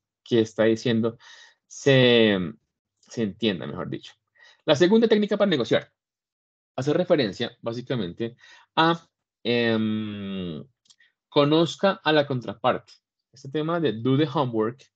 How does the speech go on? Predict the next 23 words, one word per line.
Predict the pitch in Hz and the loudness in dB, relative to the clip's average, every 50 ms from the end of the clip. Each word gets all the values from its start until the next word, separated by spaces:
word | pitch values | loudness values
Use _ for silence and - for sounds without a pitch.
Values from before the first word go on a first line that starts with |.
| _ _ _ | _ _ _
se | _ - 117 113 | _ -8 -6 -6
refiere | 110 107 104 - 104 101 101 120 131 131 - | -6 -6 -6 -4 -4 -2 -2 -2 -2 -2 -4
a | 117 113 - | -6 -6 -4
investigue | - 127 123 117 117 110 113 - - - - - 175 175 180 214 233 226 - _ _ _ _ _ _ _ | -4 -4 -4 -2 -2 -2 -4 -6 -6 -10 -4 -4 -2 0 2 2 0 0 -4 _ _ _ _ _ _ _
a | - - 135 | -4 -4 -4
su | 120 123 123 | -2 -4 -8
contraparte | 123 - 117 113 - 104 101 - - 117 - - _ - - _ _ _ _ _ _ _ _ _ _ _ _ _ _ _ - | -6 -6 -6 -6 -4 -6 -4 0 0 -2 -2 -2 _ -20 -20 _ _ _ _ _ _ _ _ _ _ _ _ _ _ _ -8
antes | - 135 135 147 151 | -6 -4 -4 -4 -4
de | 170 | -2
llegar | 170 170 156 135 113 | 0 2 2 2 2
a | 110 110 | 0 -2
negociar. | 127 135 131 107 - 107 - - _ _ _ _ _ _ _ _ _ - | -4 -4 -6 -4 -6 -8 -8 -8 _ _ _ _ _ _ _ _ _ -16
Y | 127 127 | -16 -16
si | - - | -16 -12
usted | - - 131 | -6 -6 -4
es | 135 | 0
un | 196 202 214 | 0 2 2
vendedor | 233 233 240 226 175 135 117 110 101 104 113 - _ _ _ _ _ _ _ _ _ _ _ | 4 4 4 6 6 6 8 6 6 4 2 -2 _ _ _ _ _ _ _ _ _ _ _
de, | - 120 | -12 -10
de, | 110 107 117 113 | -8 -6 -6 -4
de | - 117 | -2 -2
alguna | 117 113 110 110 110 120 135 | -4 -2 -2 -2 -4 -4 -2
cosa, | - 151 101 - 123 135 135 | 0 0 0 0 -4 -10 -12